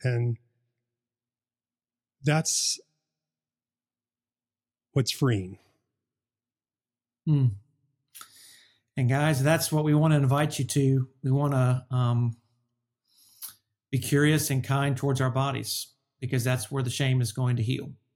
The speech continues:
Speaker 2: And I think if we try to think our way through it or read our way through it or listen our way through it, it's just not gonna happen. We need these human experiences, just like we were harmed in relationship. We need to heal the shame in relationship. And Scott, that was a great example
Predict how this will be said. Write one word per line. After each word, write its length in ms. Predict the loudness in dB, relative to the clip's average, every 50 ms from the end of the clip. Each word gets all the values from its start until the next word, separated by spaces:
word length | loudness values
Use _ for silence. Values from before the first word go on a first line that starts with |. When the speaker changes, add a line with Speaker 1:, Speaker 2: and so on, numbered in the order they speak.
| _ _ -10
Speaker 2:
And 80 | -8 -8
I 40 | -6
think 280 | -6 -4 -4 -2 -2 -2
if 140 | -4 -4
we 100 | -2 -4
try 180 | -4 -2 -2 -4
to 80 | -4 -4
think 280 | -2 -2 -2 -2 0
our 160 | 0 -2 0
way 160 | 0 0 0 -2
through 340 | -2 -2 -2 0 2 2
it 180 | 2 2 0 -2 -6 -6
or 480 | -4 -2 -2 0 0 -2 -2 -4 -8 _ _ _ _ _ _ _ _
read 240 | 0 2 2 4 4
our 140 | 2 2 2
way 180 | 2 2 0
through 320 | 0 -2 -2 -2 0 2 2
it 60 | 2
or 120 | 2 2
listen 320 | 0 0 0 0 0 -2 -2
our 80 | 0
way 140 | 0 0 0
through 200 | 0 0 -2 0
it, 40 | 0
it's 100 | 0 -2
just 120 | -4 -4
not 180 | -2 -2 -2 -2
gonna 140 | -2 -2 -2
happen. 320 | -2 -4 -6 -8 -14 -20 -20 _ _ _ _ _ _ _ _ _ _ _ _ _ _ _ -4
We 160 | -2 0 2
need 100 | 2 2
these 220 | 2 2 2 2
human 360 | 2 4 4 6 6 4 4
experiences, 920 | 2 0 -2 -6 -6 -4 -2 -2 0 2 2 0 0 -2 -4 -4 -4 -4 -4
just 220 | -4 -4 -2 -2
like 180 | -2 -2 -2 -2
we 80 | -4
were 120 | -2 -2 -2
harmed 480 | -2 -2 -2 0 0 0 2 2 2
in 120 | 2 0 0
relationship. 760 | 0 0 0 0 0 -2 -4 -4 -4 -4 -4 -4 -4 -4 -6
We 60 | -4
need 160 | -4 -4 -4
to 60 | -4 -4
heal 500 | -4 -2 0 0 2 0 0 -2 -4 -10 _ _ _ _ _ _
the 60 | -14 -8
shame 340 | -4 -2 0 2 2 2
in 120 | 2 2 0
relationship. 680 | 0 0 0 0 -2 -2 -6 -10 -14 -14 -14 -16 -12 _
And 160 | -6 -6 -6 -6 -10 -18 _ _
Scott, 520 | -14 -8 -4 -2 -2 -2 -4 -6 -10 -8 -6
that 160 | -4 -4 -4
was 100 | -4 -6
a 60 | -6
great 220 | -4 -2 0 0 0
example 560 | 0 0 -2 -2 -2 -2 -2 -6 -8 -10 -10